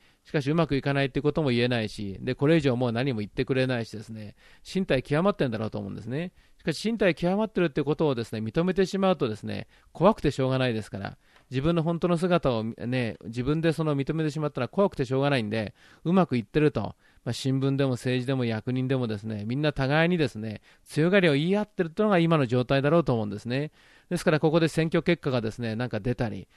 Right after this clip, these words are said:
あるいは裁判でですね、国が負けたりするとですね、いや、怖いって話になるわけですね。しかしまあ、とりあえずそんな話があってもですね、知らん顔を決め込んで、お互いに強がり言い合ってんですが、やっぱりどっかでですね、強がりが通じなくなるポイントがあるわけですね。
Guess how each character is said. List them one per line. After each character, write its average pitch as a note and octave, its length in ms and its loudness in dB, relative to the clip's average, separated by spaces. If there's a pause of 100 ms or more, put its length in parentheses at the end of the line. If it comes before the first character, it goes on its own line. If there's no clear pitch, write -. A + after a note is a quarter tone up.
(140)
あ C3 100 -2
る E3 60 4
い F#3+ 60 6
は D3+ 80 4
裁 D#3+ 240 4
判 B2+ 160 2
で G#2+ 80 -2
で G#2 100 -6
す G#2+ 80 -10
ね、 A2+ 160 -4
国 C3 200 -2
が B2+ 100 2
負 B2 100 0
け C#3 80 -2
た - 100 2
り C3+ 100 2
す A#2 100 -4
る A2 60 -4
と A2+ 100 -2
で G#2+ 80 -4
す G2+ 60 -12
ね、 A2+ 260 -8 (320)
い A#2 120 -8
や、 E3+ 140 2
怖 D3 280 2
い - 20 2
っ - 20 2
て D3+ 80 -2
話 C3+ 180 -2
に B2+ 60 -4
な C#3+ 80 2
る C#3 80 2
わ A#2 80 -2
け G#2 60 -6
で G#2+ 80 -8
す A2 60 -10
ね。 D3 200 -6 (300)
し - 40 -20
か A3 120 2
し A3 100 -4
ま A3 80 4
あ、 F#3 60 4
と F#3+ 120 2
り F#3+ 120 4
あ G3+ 40 6
え G3+ 40 4
ず D#3 100 -2
そ D3 100 -2
ん D#3 40 -2
な D#3 80 2
話 D#3+ 260 0
が C3+ 80 2
あ C#3 40 2
っ C3 60 -8
て D3 80 -2
も B2 120 -2
で G#2 60 -6
す - 80 -10
ね、 A#2 100 -4
知 - 120 -6
ら C#3+ 140 2
ん C#3+ 60 -2
顔 A2 160 -2
を G#2 40 -6
決 - 160 -6
め A#2+ 80 -2
込 B2+ 180 0
ん A2 100 -4
で、 A#2 120 -2
お A2 120 -2
互 C3 240 0
い - 20 2
に B2+ 80 -2
強 C#3 220 -2
が C#3+ 100 4
り A#2+ 80 0
言 A#2 80 0
い A#2+ 60 0
合 B2 40 0
っ A#2+ 60 -6
て A2+ 100 -4
ん G#2 60 -2
で G#2 80 -4
す - 100 -8
が、 B2 220 -2 (300)
や B2 80 0
っ - 100 -8
ぱ B3+ 120 4
り A3 80 8
ど F#3+ 100 8
っ - 40 2
か F3+ 140 6
で D3 80 2
で C3+ 80 4
す B2+ 100 -8
ね、 B2+ 140 0
強 C#3 280 2
が D3+ 100 4
り C#3+ 100 2
が A#2 80 0
通 C#3+ 220 0
じ E3 60 0
な E3+ 120 4
く E3 80 0
な F3 80 4
る D#3 120 4
ポ A#2+ 120 -2
イ A#2+ 60 0
ン - 20 -4
ト B2+ 100 0
が C3+ 100 2
あ - 20 4
る D3 80 4
わ A#2+ 100 2
け G#2 80 -6
で G2+ 80 -10
す G#2+ 60 -12
ね。 A2+ 260 -8